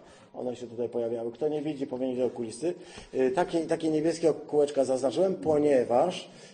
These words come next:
y, my w czwartki analizujemy sobie drogę naszego kochanego ojca Abrahama i,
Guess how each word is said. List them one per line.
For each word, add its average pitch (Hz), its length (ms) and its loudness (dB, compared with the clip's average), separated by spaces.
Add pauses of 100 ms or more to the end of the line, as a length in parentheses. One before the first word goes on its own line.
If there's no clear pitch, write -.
y, 127 100 2
my 156 200 6
w 165 60 -4
czwartki 160 600 -2
analizujemy 143 600 2
sobie 139 220 2
drogę 135 400 6
naszego 127 380 0
kochanego 131 520 2
ojca 123 280 4
Abrahama 117 640 0 (480)
i, 160 360 2